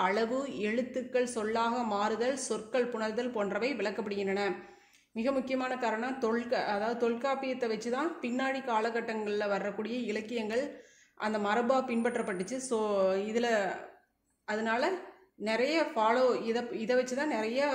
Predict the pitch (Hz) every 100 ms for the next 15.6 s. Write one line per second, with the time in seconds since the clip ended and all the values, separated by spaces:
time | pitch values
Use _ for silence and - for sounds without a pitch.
0 | 208 208 226 220 233 233 220 320 370 -
1 | 208 185 220 220 220 233 226 208 208 208
2 | 208 220 196 220 220 190 185 196 202 196
3 | 180 185 285 - - _ - - _ _
4 | - - 214 202 - - - - _ _
5 | _ _ _ 180 180 226 233 240 262 233
6 | 190 185 - - - 208 214 269 294 208
7 | 226 285 294 254 247 202 254 277 208 196
8 | 233 233 208 190 214 196 180 190 190 277
9 | 320 - - _ _ 202 190 180 180 202
10 | 208 240 277 226 233 285 320 196 202 233
11 | 226 175 202 214 208 269 381 - 208 196
12 | 202 254 269 185 180 247 240 180 190 208
13 | 254 240 247 226 233 240 220 202 202 202
14 | 202 196 185 190 247 240 196 - 226 196
15 | 190 214 285 - 190